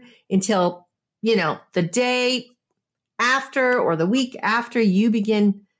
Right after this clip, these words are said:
talking to them about it, right? And warning them. Uh, that's, that's one, that's one plan. That's the cross your fingers plan. And then there's the Protect Young Minds plan, which is, um,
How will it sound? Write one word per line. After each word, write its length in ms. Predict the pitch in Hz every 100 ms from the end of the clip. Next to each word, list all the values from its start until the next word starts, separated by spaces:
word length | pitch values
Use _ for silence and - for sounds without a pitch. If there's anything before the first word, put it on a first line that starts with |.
| _ _ -
talking 460 | - 220 214 180
to 100 | 151
them 200 | 156 139
about 340 | 110 - - -
it, 180 | - -
right? 280 | 165 170 -
And 200 | 160 156
warning 400 | 180 170 147 110
them. 200 | - - _ _ _ _ -
Uh, 100 | 165
that's, 380 | 202 262 - -
that's 320 | 214 247 -
one, 500 | 330 311 277 285 -
that's 260 | - 190 -
one 240 | 311 330
plan. 300 | - 226 226
That's 200 | 190 170
the 80 | 233
cross 340 | 226 233 247 -
your 100 | 294
fingers 340 | 269 233 208
plan. 380 | - 196 208 226 _ _ _ -
And 160 | 220
then 140 | 233 240
there's 240 | 240 233
the 100 | 247
Protect 460 | 240 226 262 214 220
Young 180 | 180
Minds 340 | 196 226 240 233
plan, 560 | - 220 208 208 202 - _ _
which 240 | 240 226 214
is, 440 | 190 180 170 - _ _ _ _ _
um, 520 | 185 170 170 160 165